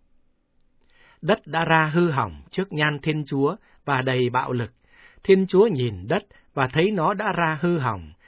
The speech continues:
vì mọi xác phàm đã theo nếp sống hư hỏng trên mặt đất. Nhưng ông Noe được đẹp lòng Chúa vì là người công chính hoàn hảo giữa những người đồng thời. Vì thế Thiên Chúa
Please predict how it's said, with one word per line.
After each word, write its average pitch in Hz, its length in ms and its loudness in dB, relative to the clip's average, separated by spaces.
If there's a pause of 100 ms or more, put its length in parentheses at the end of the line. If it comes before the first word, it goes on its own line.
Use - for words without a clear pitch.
(200)
vì 139 160 0
mọi 131 260 -2
xác 220 280 -4
phàm 101 360 -4
đã 123 200 -10
theo 147 240 -2
nếp 160 200 0
sống 165 340 -6
hư 165 180 0
hỏng 104 340 -4
trên 143 240 -2
mặt 104 260 -8
đất. 151 200 -8 (1000)
Nhưng 160 180 0
ông 156 240 0
Noe 147 480 2
được 139 180 -2
đẹp 135 220 0
lòng 123 300 -2
Chúa 143 300 0 (320)
vì 147 140 0
là 139 140 4
người 123 420 -2
công 175 260 0
chính 175 280 -4
hoàn 139 260 -2
hảo 101 400 -6 (260)
giữa 151 160 -2
những 190 260 -2
người 110 260 -4
đồng 101 280 -8
thời. 95 360 -8 (640)
Vì 143 200 -2
thế 202 220 2
Thiên 196 220 4
Chúa 190 220 2